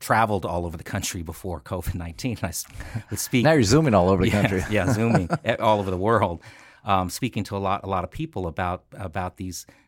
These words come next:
Speaker 1: these issues. And most people don't know this history that we've been talking about here. They, they don't know it. They don't understand it.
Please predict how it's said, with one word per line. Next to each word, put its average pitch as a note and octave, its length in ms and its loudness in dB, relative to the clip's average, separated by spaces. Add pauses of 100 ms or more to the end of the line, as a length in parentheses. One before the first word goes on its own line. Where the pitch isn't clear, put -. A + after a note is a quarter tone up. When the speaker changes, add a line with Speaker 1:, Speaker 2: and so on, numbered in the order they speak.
Speaker 1:
these F#2+ 280 -8
issues. F#2 540 -6 (400)
And G2 360 -2 (800)
most A#2 480 -2
people F#3+ 320 -10
don't C#3 360 -4 (300)
know A2 520 -2 (100)
this - 180 -8
history F2 540 -10
that E2 200 -10 (140)
we've F#2+ 180 -8
been E2 240 -8 (120)
talking F2 320 -10
about D#2+ 320 -14 (260)
here. D#2+ 300 -14 (180)
They, F#2+ 220 -4
they F#2+ 200 -6
don't G2+ 260 0
know G2 320 -4
it. - 160 -12
They F#2+ 120 -10
don't F2 220 -8
understand F2+ 600 -8
it. A2 160 -10